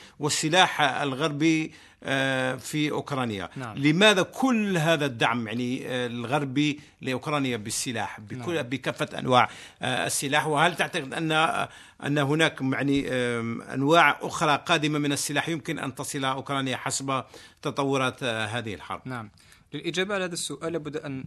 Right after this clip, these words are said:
Speaker 2: نضع محددات. المحدد الأول هو المحدد الجيوسياسي. ما الذي تمثله أوكرانيا بالنسبة لروسيا، وما الذي تمثله بالنسبة للغرب؟ بالنسبة للغرب تمثل أوكرانيا بعبارة الأدب السياسي حصان طروادة،
Speaker 1: مم.
Speaker 2: بمعنى أنها خط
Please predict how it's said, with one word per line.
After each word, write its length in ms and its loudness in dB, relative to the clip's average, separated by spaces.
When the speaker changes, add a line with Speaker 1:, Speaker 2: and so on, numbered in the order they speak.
Speaker 2:
نضع 320 -2
محددات. 600 0
المحدد 460 -6
الأول 300 -6
هو 100 -4
المحدد 360 -6
الجيوسياسي. 840 -10
ما 100 0
الذي 200 0
تمثله 460 -6
أوكرانيا 420 -6
بالنسبة 380 -8
لروسيا، 440 -8
وما 180 -8
الذي 160 -10
تمثله 440 -8
بالنسبة 380 -10
للغرب؟ 440 -12
بالنسبة 400 -8
للغرب 420 -6
تمثل 400 -8
أوكرانيا 600 -6
بعبارة 580 -4
الأدب 240 -8
السياسي 600 -6
حصان 360 -4
طروادة، 480 -4
Speaker 1:
مم. 240 -18
Speaker 2:
بمعنى 240 -2
أنها 320 -6
خط 300 -12